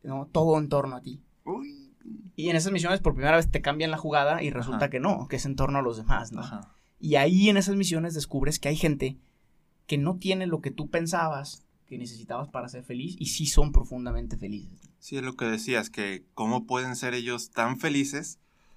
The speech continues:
Speaker 3: si no tienen nada, o sea, nada de lo que yo percibo como valioso.
Speaker 1: Exactamente. Y no solo eso, además vas a las casas de estas personas que tienen un hijo drogadicto, otro hijo a lo mejor lo mataron, otros dos están en Estados Unidos, y la señora te dice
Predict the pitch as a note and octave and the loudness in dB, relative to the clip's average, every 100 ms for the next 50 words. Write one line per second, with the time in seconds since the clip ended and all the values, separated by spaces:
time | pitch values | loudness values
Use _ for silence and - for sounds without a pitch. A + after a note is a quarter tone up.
0 | _ - - G#2 G#2 G#2+ A#2 A#2+ D3 E3 | _ -14 -10 -6 -6 -2 -2 4 6 6
1 | A2 - A2 A#2 A2+ B2 D3+ D3+ B2 A2 | 6 -6 -6 -4 0 4 6 4 0 0
2 | A2+ G#2 A#2+ C3 - C3 C3 B2 G#2+ G2 | 0 0 -2 -4 -4 -6 -6 -6 -6 -6
3 | F#2+ G2 G#2 G#2+ C#3+ E3 _ - D#3 C#3+ | -6 -6 -4 -8 -8 -12 _ -18 -10 -8
4 | - C#3 C#3 A#2+ G#2 - _ _ _ _ | -6 -8 -8 -8 -10 -16 _ _ _ _
5 | _ _ D#3+ D#3+ F3+ - F#3+ A3 - B2 | _ _ -2 2 8 10 10 10 8 8
6 | C3 D3 G3+ - D3 E3 G3+ F3+ - G3 | 4 2 2 0 -2 0 0 0 0 -2
7 | F#3 F3+ F3+ E3+ E3 E3 C#3+ - - - | -2 -6 -8 -6 -4 -2 -4 -6 -14 -12
8 | C#3+ D3 F#3+ G3+ G3 G3 F#3+ F3+ C#3 C#3+ | -6 -2 0 2 2 4 4 4 4 2
9 | C#3+ B2+ A#2 - - D#3 D#3 D#3+ C#3+ C3 | -2 -6 -6 -8 -2 0 0 0 0 0
10 | C#3+ D3+ B2 C3+ C3 A#2+ C3 C3+ C#3+ D3 | -2 -2 0 0 0 -2 -6 -6 0 0
11 | D3 - D3 C3+ C3+ C3+ C3+ A#2+ G#2+ - | 0 -4 -4 -4 -4 -4 -6 -8 -8 -10
12 | - - - - _ _ _ D#3+ D3+ D3 | -14 -14 -14 -20 _ _ _ 0 2 2
13 | D#3 F3+ F3+ D#3 F3+ A#3 A3 | 0 -2 -2 -4 -2 0 0